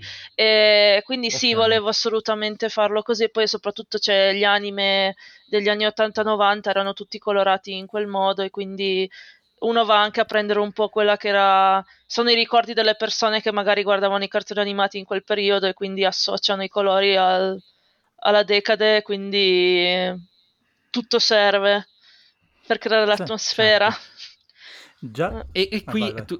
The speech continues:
Speaker 2: vai, vai, vai, Giuseppe, vai tu, vai
Speaker 3: Già
Speaker 2: tu.
Speaker 3: che, già che li hai citati, eh, e che appunto sembrano l'ispirazione, sicuramente una delle ispirazioni primarie, eh, questi manga e questi anime che ti hanno influenzato,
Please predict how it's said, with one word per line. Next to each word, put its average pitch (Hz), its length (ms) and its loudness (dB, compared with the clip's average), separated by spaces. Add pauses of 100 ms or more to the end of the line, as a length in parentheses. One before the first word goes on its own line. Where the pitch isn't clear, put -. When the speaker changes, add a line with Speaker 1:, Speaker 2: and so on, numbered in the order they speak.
(120)
Speaker 2:
vai, 156 180 0
vai, 147 120 4
vai, 127 120 0
Giuseppe, 120 340 -8
vai 120 100 -8
tu, 110 100 -16
vai 104 80 -10
Speaker 3:
Già 180 80 0
Speaker 2:
tu. 185 60 -6
Speaker 3:
che, 165 420 -6
già 143 120 -6
che 185 100 -6
li 160 80 -2
hai 139 100 -2
citati, 113 680 -8 (260)
eh, 117 580 -8
e 139 120 -6
che 127 360 -6
appunto 151 480 -4
sembrano 131 460 -6
l'ispirazione, 143 920 -6
sicuramente 127 840 -6
una 131 160 -8
delle 123 140 -8
ispirazioni 127 500 -8
primarie, 107 560 -10 (520)
eh, 123 220 -6
questi 151 840 -4
manga 156 720 -2
e 135 100 -8
questi - 340 -10
anime 131 920 -6
che 113 200 -10
ti 131 120 -8
hanno 123 340 -6
influenzato, 113 880 -8